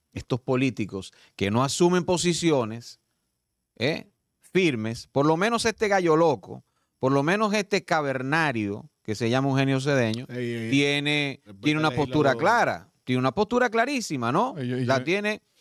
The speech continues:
Speaker 1: la tiene muy clara,
Speaker 3: y yo
Speaker 1: pero
Speaker 3: invi-, yo invitándolo al programa.
Speaker 1: Bueno, tú lo puedes invitar, él va a decir que no, ahora él está en, él, ahora está escondido, él, es difícil que venga.
Speaker 2: Ha ido varios sitios.
Speaker 1: ¿Eh?
Speaker 2: Vamos a invitarlo, que dé su posición,
Speaker 1: Está
Speaker 2: que
Speaker 1: bien, que
Speaker 2: defienda.
Speaker 1: venga aquí, podemos discutir lo que él quiera.
Speaker 3: Sí, claro.
Speaker 1: Pero el punto es que él, por lo menos, él está claro.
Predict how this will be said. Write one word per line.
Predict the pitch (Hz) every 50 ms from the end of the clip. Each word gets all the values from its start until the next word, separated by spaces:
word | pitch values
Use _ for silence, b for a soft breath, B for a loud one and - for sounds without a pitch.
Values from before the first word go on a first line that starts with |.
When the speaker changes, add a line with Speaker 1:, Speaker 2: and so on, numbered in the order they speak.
| - 135 123
Speaker 1:
la | 127 165 196 196
tiene | 226 294 294 277 262
muy | 269 262 247
clara, | 190 202 170 135 107 92 90 123
Speaker 3:
y | 123
yo | 160
Speaker 1:
pero | 165 143
Speaker 3:
invi-, | 160 147 - -
yo | 123 123
invitándolo | 131 143 151 160 170 165 156 160 156 160 165 175 180
al | 180 170
programa. | 170 175 135 117 113 123 165 190 175
Speaker 1:
Bueno, | 185 190 160 127 120 113
tú | 117 123 143 156
lo | 170 170 160
puedes | 180 185 180
invitar, | 180 175 160 127 202 185
él | 147 139
va | 156 175
a | 180
decir | 170 - 185 165
que | 160 160
no, | 160 160 143 120
ahora | 120 127 135 147
él | 139
está | 131 147 147
en, | 147 135
él, | 131 131 127 123 117 120
ahora | 123 131 139 147 143
está | 127 147 139 143 139
escondido, | 135 - 135 127 127 123 113 90 78 71 60 110 131 139
él, | 90 - 110 110
es | 120 117
difícil | 120 110 127 120 - 120 98
que | - 107
venga. | 104 101 92 82 76 120
Speaker 2:
Ha | 127 135
ido | 147 151 139
varios | 131 135 127 120 101
sitios. | 104 107 101 101 104 104 113 151 180 247 240
Speaker 1:
¿Eh? | - 117 135 175 - - -
Speaker 2:
Vamos | 185 165 120
a |
invitarlo, | 123 131 135 120 131 127 127 131 147 180
que | 180 147 131
dé | 131 131
su | 135 143
posición, | 147 147 135 - - 139 123
Speaker 1:
Está | 117
Speaker 2:
que | 123
Speaker 1:
bien, | 131 160 233 240
que | 139
Speaker 2:
defienda. | 165 165 170 190
Speaker 1:
venga | 233 254 240 226 214
aquí, | 175 196 262 247
podemos | 185 180 165 170 196 208 208 208 202
discutir | 196 185 170 170 156 190 190
lo | 180
que | 160 175
él | 180
quiera. | 180 180 135 98
Speaker 3:
Sí, | - 135
claro. | - - - -
Speaker 1:
Pero | 175 190 214 214 - 190
el | 202 196 165
punto | - 247 285 277 240 254 208
es | 170 147 139 - -
que | - 180 196
él, | 208
por | 190 247 247
lo | 240 247
menos, | 262 285 294 277 269 254 -
él | 214 226 240
está | 240 - - 202 185
claro. | - 151 143 135 127 120 110 92 90 80